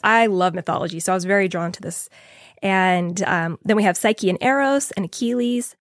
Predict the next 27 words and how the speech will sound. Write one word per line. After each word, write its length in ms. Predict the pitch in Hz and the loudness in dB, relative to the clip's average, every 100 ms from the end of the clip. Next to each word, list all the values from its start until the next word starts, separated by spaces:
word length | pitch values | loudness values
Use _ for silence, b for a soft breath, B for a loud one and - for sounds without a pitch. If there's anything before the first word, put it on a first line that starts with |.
| _ 294 | _ 0
These 240 | 285 311 | 0 2
have 120 | 370 | 2
been 140 | 359 339 | 2 2
coming 220 | 330 269 | 2 2
out 120 | 247 | 0
since 140 | 254 | -2
twenty 220 | - 254 277 | -2 -2 -2
twenty-one. 440 | 359 339 214 247 | -2 0 0 0
She 300 | - 254 226 | -2 -2 0
writes 320 | 220 233 233 | 2 2 2
one 160 | 240 254 | 0 0
to 60 | |
two 180 | 277 277 | -2 -2
a 60 | 302 | 0
year. 420 | 269 175 190 294 B B B | 0 0 -2 -6 B B B
And 160 | 220 220 | 0 2
so 80 | 220 | 2
she 220 | - 240 | 2 -2
has, 680 | - 208 226 269 330 - - | 2 2 2 0 -2 -6 -6
um, 600 | 202 202 202 196 190 190 202 | -2 0 2 2 0 -2 0
more 280 | 208 226 302 | 2 2 0
coming 300 | 294 254 202 | -2 0 2
out 260 | 196 220 - | 0 -2 -4
in, 200 | 202 - | -4 -4
in 280 | - 190 175 - | -2 -2 -2 -6
twenty 240 | - 220 | -4 -2
twenty-four. 640 | 254 285 392 - 180 156 | -2 -2 -4 -4 -2 -2